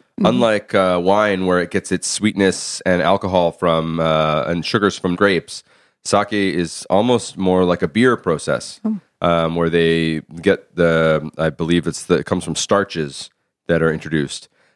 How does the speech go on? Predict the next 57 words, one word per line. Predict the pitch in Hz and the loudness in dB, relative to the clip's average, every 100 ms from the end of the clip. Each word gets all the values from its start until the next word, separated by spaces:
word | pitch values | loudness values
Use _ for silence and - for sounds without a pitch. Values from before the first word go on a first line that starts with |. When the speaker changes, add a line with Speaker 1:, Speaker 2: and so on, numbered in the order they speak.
| _ | _
Speaker 2:
Um, | 87 82 80 | 2 2 2
so | 117 | 2
it's | 110 | 2
interesting, | 151 139 87 80 | -2 0 0 2
and | 98 | 4
there | 98 | 4
are, | 95 | 4
you | 95 | 0
can | 98 | 0
get | 107 92 | 2 2
a, | 87 - | 0 -2
a | |
ton | - 123 | -2 -2
of | |
different | 98 98 | -2 -2
varieties. | 87 90 85 69 - | 2 2 2 -2 -4
Speaker 1:
I | |
just | 226 294 | -4 -2
wanna | 262 175 | -2 -2
say | - 202 | 0 0
this | 175 247 - | 2 0 0
one, | 202 | 0
the | 170 | 0
clarity, | - 208 214 254 202 202 - _ - | -2 0 0 0 -2 -10 -16 _ -6
it's, | 170 - - | -4 -4 -4
it's | 185 - | -6 0
unbelievable. | 226 254 180 180 226 214 160 143 - | 2 4 2 2 0 -2 -2 -8 -6
Like, | 170 190 | -6 -4
it's | - | 0
so | 226 | 0
clear. | 220 - 220 185 143 - - | 0 0 0 0 -4 -12 0
Speaker 2:
Oh, | 110 131 | 2 4
yeah, | 110 73 | 0 -2
that, | - | -2
Speaker 1:
That's | 90 85 | 0 0
Speaker 2:
that | 90 | 0
Speaker 1:
what's | - | 0
Speaker 2:
first | 101 - | -2 0
one | 101 | -2
we | |
tried, | 87 82 78 | 0 -2 2
yeah. | 87 | 2
Speaker 1:
Yeah. | 92 170 - _ | 2 0 -8 _
Speaker 2:
And | 95 | 0
then | 104 | 2
this | 120 - | 2 2
one | 147 120 | 4 4
is, | 101 - | 2 4
uh, | 98 92 90 90 - | 4 4 4 2 0
Nagori, | 92 90 120 117 101 92 _ _ _ 87 | 0 2 2 2 0 -4 _ _ _ -2
and | 98 | 0
this | 107 | 0
is, | 107 92 - 98 | -2 -2 0 2
uh, | 90 85 82 80 - _ _ _ - | 4 4 2 0 -4 _ _ _ -8
creme | - 120 123 104 85 | -2 0 0 -2 -6
de | 78 | -6
sake. | - 69 - 58 | -4 -6 -6 -10